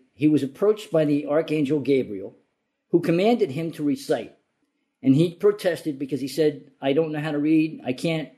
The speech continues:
read and write, I can't recite." And the angel persisted three times, commanding him to recite, and finally he did.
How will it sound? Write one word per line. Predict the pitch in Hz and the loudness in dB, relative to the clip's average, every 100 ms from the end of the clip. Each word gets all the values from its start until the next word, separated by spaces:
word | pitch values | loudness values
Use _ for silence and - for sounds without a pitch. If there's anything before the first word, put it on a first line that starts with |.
| _ - | _ -2
read | 151 151 | 2 4
and | 139 | 4
write, | 139 135 - | 2 -2 -4
I | 143 | -6
can't | 160 170 151 - 139 | -4 -4 -4 -10 -4
recite." | 123 - 104 80 _ _ _ _ _ _ _ | -4 -2 -6 -6 _ _ _ _ _ _ _
And | 143 143 | 2 4
the | 147 | 4
angel | 175 165 170 | 2 0 -2
persisted | 143 - 170 170 131 - | -2 -2 -2 0 -2 0
three | 214 | 0
times, | 214 165 123 110 - | 0 -4 -6 -8 -10
commanding | - 170 196 175 147 | -4 -2 -2 -2 0
him | 143 | 0
to | 127 | 0
recite, | 123 120 135 123 | -4 -2 -4 -4
and | 127 | -4
finally | 170 196 202 160 | -2 -2 -2 0
he | 147 | 0
did. | 139 139 | 2 0